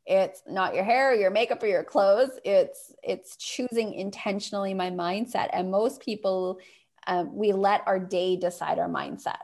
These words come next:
right? If the kids aren't getting out of bed or we get cut off or we're running late or if it's raining or snowing, and we're simply reacting to the circumstances instead of, like you said, intentionally choosing,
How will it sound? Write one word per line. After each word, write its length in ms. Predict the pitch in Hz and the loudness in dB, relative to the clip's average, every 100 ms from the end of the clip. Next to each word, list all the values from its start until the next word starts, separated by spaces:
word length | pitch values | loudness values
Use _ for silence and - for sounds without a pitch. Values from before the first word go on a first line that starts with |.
| - | 2
right? 240 | 202 202 | 4 6
If 160 | 190 190 | 4 0
the 80 | 190 | -4
kids 280 | 214 202 | -2 0
aren't 200 | 190 185 | 0 0
getting 220 | 160 - 202 | -2 -2 -2
out 120 | 190 | -2
of 160 | 190 | 0
bed 380 | 254 254 226 214 | 4 6 6 6
or 80 | 196 | 4
we 80 | 185 | 2
get 180 | 190 - | -2 0
cut 120 | 226 | 2
off 260 | 240 233 - | 6 6 4
or 120 | 202 | -2
we're 100 | 196 | -2
running 300 | 185 208 196 | -2 -4 -4
late 380 | 220 269 247 214 | 0 2 4 4
or 120 | 170 | 2
if 80 | - | -2
it's 180 | - - | -8 -6
raining 340 | 240 233 196 | -6 -6 -6
or 80 | 175 | -6
snowing, 640 | - 240 226 226 226 226 - - _ _ 214 | -6 -4 -2 -2 -2 -6 -10 -20 _ _ -6
and 160 | 208 | -2
we're 100 | 202 | -2
simply 460 | 202 214 208 196 190 | -4 -8 -6 -6 -6
reacting 760 | 185 180 - 185 208 - 208 208 | -4 -6 -4 -2 -2 -4 -6 -4
to 120 | 190 | -6
the 100 | 185 | -4
circumstances 920 | - 196 214 277 269 185 185 190 196 | 0 -2 0 -4 -4 -6 -6 -8 -8
instead 420 | - 196 - 190 | -8 -8 -2 0
of, 120 | 185 185 | 0 0
like 260 | 180 180 | -2 0
you 100 | 180 | -6
said, 240 | 190 247 196 | -2 0 0
intentionally 720 | 180 - 202 196 - 196 190 | -6 -8 -8 -8 -8 -6 -6
choosing, 640 | - 285 262 185 175 175 | -4 -4 -2 -4 -6 -8